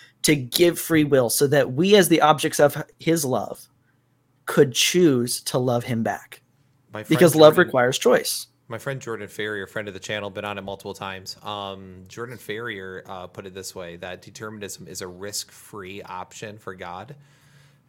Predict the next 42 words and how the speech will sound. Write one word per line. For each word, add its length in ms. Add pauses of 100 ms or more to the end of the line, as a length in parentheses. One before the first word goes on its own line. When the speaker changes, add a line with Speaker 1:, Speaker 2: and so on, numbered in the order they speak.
Speaker 2:
And 420
in 300
any 320
other 220
view 320
that 240 (100)
allows 380
for 80
the 60
free 160
will 200
of 80
man, 340
it's 200
a 260
risk-taking 1120 (200)
Speaker 1:
Yeah. 140 (380)
Speaker 2:
view 320
where 180
God, 360 (320)
where 220
God 300
let 300
go 240
the 100
reins. 580 (360)
And 120
Speaker 1:
Yeah. 60
Speaker 2:
the 60
way, 160
I, 60
and 140
that's 320
why 140
I, 120
I, 340
I 120
agree 300
with 100
the 80
synopsis. 600
So, 300